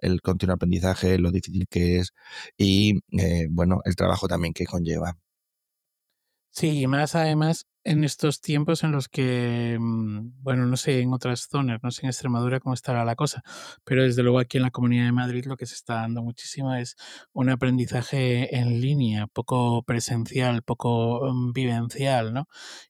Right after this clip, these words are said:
Speaker 2: Y dentro de esa saturación, yo pensaba un poco en eso, ¿no? Dentro de esa saturación de aprendizaje en línea, pues que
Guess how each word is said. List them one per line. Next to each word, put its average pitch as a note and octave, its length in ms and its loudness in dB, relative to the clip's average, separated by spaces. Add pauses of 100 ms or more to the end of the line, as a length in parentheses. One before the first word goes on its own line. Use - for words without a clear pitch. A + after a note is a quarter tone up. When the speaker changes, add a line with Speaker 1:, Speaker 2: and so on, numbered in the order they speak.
Speaker 2:
Y C3 120 -2
dentro B2+ 260 4
de D3 80 6
esa - 120 -4
saturación, D3 880 2
yo C#3+ 80 -2
pensaba C#3 340 4
un C3 80 2
poco B2 200 -2
en A#2+ 80 2
eso, C#3+ 240 0
¿no? C#3 140 2
Dentro A#2+ 260 0
de B2+ 80 2
esa B2+ 160 -4
saturación C3 720 0 (440)
de C3 120 -2
aprendizaje B2+ 800 -2
en C3 240 0
línea, C#3 320 0
pues B2 240 -6
que A#2 540 -2